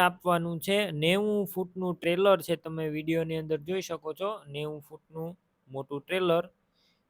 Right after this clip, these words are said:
કન્ડિશન ક્લિયર કટ તમે વીડિયો અંદર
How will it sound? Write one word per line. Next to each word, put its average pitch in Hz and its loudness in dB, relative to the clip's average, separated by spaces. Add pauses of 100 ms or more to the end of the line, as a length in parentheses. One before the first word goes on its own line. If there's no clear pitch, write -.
(680)
કન્ડિશન 160 -4 (120)
ક્લિયર 156 -2
કટ 147 -4
તમે 156 -6 (100)
વીડિયો 143 -4
અંદર 147 -4